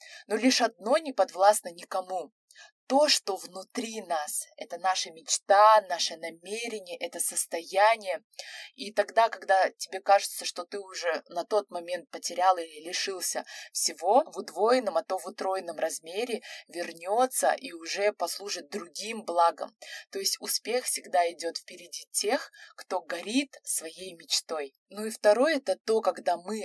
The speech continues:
о чём-то заявляем, во-первых, самим себе. Здесь важны сколько не сами слова, а то, что мы вкладываем в них. Ощущения, эмоции, чувства, уверенность в том, что это всё реально.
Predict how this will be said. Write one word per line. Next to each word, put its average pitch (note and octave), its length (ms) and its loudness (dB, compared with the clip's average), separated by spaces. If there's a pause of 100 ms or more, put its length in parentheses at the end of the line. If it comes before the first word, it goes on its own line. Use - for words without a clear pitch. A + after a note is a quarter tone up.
о E3+ 120 -10
чём-то G3+ 460 -4
заявляем, E3+ 640 0 (260)
во-первых, B3+ 560 0
самим G3+ 460 -4
себе. E3 480 -2 (340)
Здесь - 400 0
важны G3+ 380 -4
сколько A3 380 -2
не G3+ 140 -10
сами D4 380 2
слова, G#3 720 2 (360)
а A2+ 100 -10
то, - 160 2
что - 200 -2
мы G#3+ 180 -6
вкладываем G#3+ 800 -2
в - 80 -20
них. - 300 -20 (320)
Ощущения, G3 1080 2
эмоции, G3+ 880 -2
чувства, A3 760 -2 (320)
уверенность G#3+ 720 -2
в - 40 -20
том, C4 200 0
что - 400 -6
это C#4 380 6
всё - 520 2
реально. F3 720 2